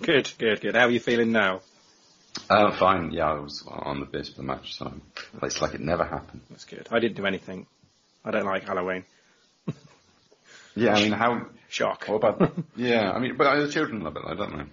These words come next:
Speaker 1: Yeah, I mean, we just, we just did some games inside, and we had a pumpkin. We got one, I got one pumpkin to share between all three of them, and they carved a side each. <laughs> That's how bad it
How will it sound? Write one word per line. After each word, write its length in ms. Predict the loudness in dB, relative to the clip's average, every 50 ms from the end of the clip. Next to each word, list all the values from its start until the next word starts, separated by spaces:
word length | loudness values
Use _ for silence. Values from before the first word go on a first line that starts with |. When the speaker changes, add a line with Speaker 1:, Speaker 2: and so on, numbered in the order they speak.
| -6 -2 0
Speaker 1:
Yeah, 400 | 2 4 4 4 4 4 2 2 2
I 140 | 2 4
mean, 140 | 4 6 6
we 100 | 6 4
just, 260 | 4 0 -4 -4 -4
we 120 | -4 -4 -4
just 180 | -6 -6 -6
did 120 | -6 -6 -6
some 160 | -6 -6 -4
games 340 | -2 -2 -2 0 -2 -4 -8
inside, 600 | -8 -8 -6 -4 -2 0 0 0 0 -2 -4 -8
and 200 | -12 -16 -18 -20 -20 _ _ _ _ _ _ _ _ _ _ _ _ _ _ _ -6
we 100 | -2 0
had 100 | 0 0
a 40 | -2
pumpkin. 420 | -4 -8 -8 -8 -8 -8 -6 -4 0
We 60 | 2
got 160 | 2 4 6
one, 240 | 6 6 6 6 6
I 80 | 4
got 140 | 4 4 6 6
one 220 | 6 6 6 4
pumpkin 420 | 4 4 4 4 2 0 0 0
to 80 | 0 -2
share 240 | -2 0 2 2 2
between 260 | 2 2 0 0 0
all 100 | 0 -2
three 260 | -2 0 2 4 4 4
of 80 | 2
them, 140 | 0 -4 -4
and 80 | -2 -2
they 80 | -2 -2
carved 320 | 0 2 2 2 2 2
a 40 | -2
side 320 | -2 2 2 4 4 4
each. 480 | 2 0 -2 -2 -2 -2 -2 -2 -4 _ _ -2 0 0 0 -2 -12 -14 -14
<laughs> 420 | -14 _ -16 -14 -12 -12 -8 0
That's 220 | 2 2 4 4 6
how 140 | 6 6 6
bad 300 | 8 8 8 8 8 8
it 260 | 6 4 2 2